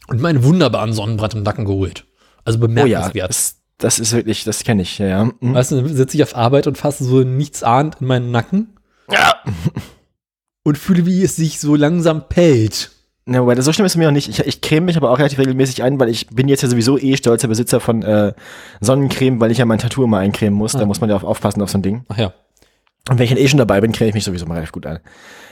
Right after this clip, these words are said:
Speaker 2: Also, wenn, wenn man einmal, also das Tattoo hat auch über seine eigenen Dimensionen hinaus einen guten Effekt auf meine Hautgesundheit, weil ich,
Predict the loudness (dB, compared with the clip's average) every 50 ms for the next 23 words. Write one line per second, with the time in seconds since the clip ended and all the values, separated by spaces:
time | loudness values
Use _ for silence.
0 | -20 _ _ -6 -4 -4 -4 -4 -6 -4 -2 -4 -2 -2 -2 0 0 0 0 0
1 | 0 0 0 0 -2 -4 -10 -20 _ _ _ _ _ _ _ -2 -2 2 2 2
2 | 2 2 -2 2 2 4 4 4 2 0 0 0 2 4 4 4 4 4 4 4
3 | 4 4 4 4 4 4 2 4 2 2 2 2 2 4 2 2 4 2 2 2
4 | 2 4 4 4 2 0 -2 -6 -6 -6 -6 -4 -4 -4 -2 0 0 0 0 0
5 | -4 -4 -2 -8 -8 -6 -2 -2 -2 0 0 0 -2 -2 -4 -4 -4 -4 -2 -2
6 | -2 -2 -2 -2 -2 -2 -2 -2 -2 -4 -6 -12